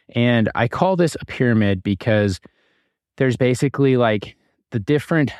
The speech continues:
types of marketing that you can do. They all have different categories from how I view them. And you need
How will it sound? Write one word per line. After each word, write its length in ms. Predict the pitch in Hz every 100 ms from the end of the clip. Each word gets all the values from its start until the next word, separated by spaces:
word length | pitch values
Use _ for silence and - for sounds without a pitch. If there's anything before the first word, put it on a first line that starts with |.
| - _
types 500 | - - 104 104 -
of 160 | 101 92
marketing 600 | 98 98 95 - 92 92
that 120 | 92
you 160 | 98
can 280 | 92 - 90
do. 360 | 80 110 110 104 - _ _ _ _ -
They 100 | 123
all 140 | 123
have 140 | 127
different 340 | 117 117 113 90
categories 760 | - 101 101 92 95 95 95 -
from 260 | - 95
how 220 | - 104
I 140 | 98 92
view 320 | 90 123 120
them. 260 | 117 110 110 _ _ _
And 400 | 117 113 107 101 -
you 280 | 113 120 131
need 720 | 120 107 117 127 147 160 156